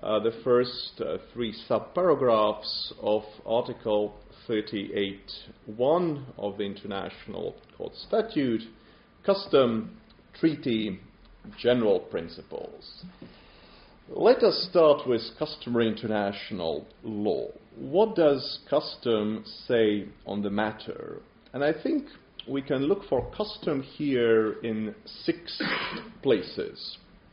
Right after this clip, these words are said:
Three directly, three as sort of trying to catch a glimpse of the passing ship by analogy. The first,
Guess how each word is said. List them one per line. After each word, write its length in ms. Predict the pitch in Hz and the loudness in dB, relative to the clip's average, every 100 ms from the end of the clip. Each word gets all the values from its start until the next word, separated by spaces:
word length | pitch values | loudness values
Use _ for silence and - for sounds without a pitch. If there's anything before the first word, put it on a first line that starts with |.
| - - - - - - | -18 -18 -18 -20 -14 0
Three 480 | 147 143 120 107 - - - - | 4 4 2 -2 -8 -20 -20 -4
directly, 840 | 110 131 190 - 180 147 127 113 - _ _ _ _ - | 2 4 4 4 2 4 2 -2 -8 _ _ _ _ -8
three 520 | 139 139 127 113 104 - | 0 2 2 0 -4 -10
as 100 | 101 - | -12 -4
sort 160 | 113 | -2
of 160 | 104 92 - - | 0 -2 -6 -8
trying 320 | - 110 110 104 | 0 2 0 -4
to 80 | |
catch 360 | 101 113 98 - | -6 -2 -2 -4
a 60 | 98 | -8
glimpse 540 | - 107 113 113 - | 0 2 2 0 -4
of 120 | 92 | -6
the 60 | 95 | -6
passing 540 | - 101 98 - 90 - - | -2 -2 -2 -6 -8 -6 -2
ship 260 | 110 - - - 98 | -2 -2 -18 -16 -8
by 140 | 87 | -6
analogy. 720 | 90 101 92 62 - - - - - - - - - - - - - - - - - - - - - _ - | -2 -2 -2 -4 -8 -14 -14 -16 -18 -18 -18 -20 -20 -20 -20 -20 -20 -20 -20 -20 -20 -20 -20 -20 -20 _ 0
The 200 | 143 165 | 2 4
first, 540 | 240 359 370 - - | 4 6 4 0 -12